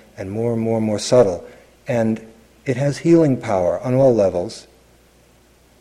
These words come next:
but it's not that you have to do anything to get healed, because the silence has a dynamic all its own. It knows just what to do, it works on us, and it takes care of things.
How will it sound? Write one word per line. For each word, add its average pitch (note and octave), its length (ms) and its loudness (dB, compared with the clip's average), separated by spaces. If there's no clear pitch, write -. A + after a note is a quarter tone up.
but B2 100 -4
it's B2 160 -4
not D3+ 160 0
that C#3 120 -6
you D3 60 -2
have C#3+ 140 -2
to C#3 100 -4
do D3 240 4
anything F2+ 520 -2
to - 140 -10
get F#2+ 180 -6
healed, F#2 420 -12
because A2+ 260 -2
the A2+ 80 -6
silence B2+ 500 2
has A2+ 180 -2
a A2 60 -2
dynamic A2+ 520 -2
all A2+ 180 0
its A2 140 -6
own. C#3 280 -4
It B2+ 160 -4
knows A2 300 -4
just C#3 320 0
what C#3 160 0
to B2+ 80 -2
do, A#2+ 240 2
it F#2 100 -4
works A#2+ 360 0
on F#2 160 -6
us, - 320 -16
and G#2 120 -10
it G2+ 120 -12
takes - 240 -10
care C3+ 260 -6
of F2+ 80 -12
things. - 400 -18